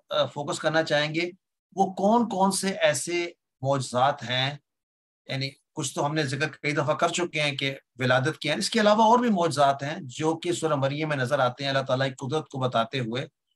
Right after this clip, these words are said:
और हमा-, हमारे लिए कुछ clarifications देते हुए। तो वो कौन से हैं, ऐसे हैं, खासकर आज की आयत को सामने रखकर हम बात करेंगे।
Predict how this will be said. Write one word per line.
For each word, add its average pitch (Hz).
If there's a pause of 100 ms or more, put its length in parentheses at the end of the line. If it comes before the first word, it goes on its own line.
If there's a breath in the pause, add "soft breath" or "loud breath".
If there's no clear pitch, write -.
(500)
और 156
हमा-, 143
हमारे 139
लिए 165 (240)
कुछ 160
clarifications 143
देते 131
हुए। 143
तो 147
वो 143
कौन 160
से 160
हैं, 143
ऐसे 143
हैं, 127
खासकर 151
आज 160
की 160
आयत 131
को 135
सामने 123
रखकर 117
हम 110
बात 101
करेंगे। -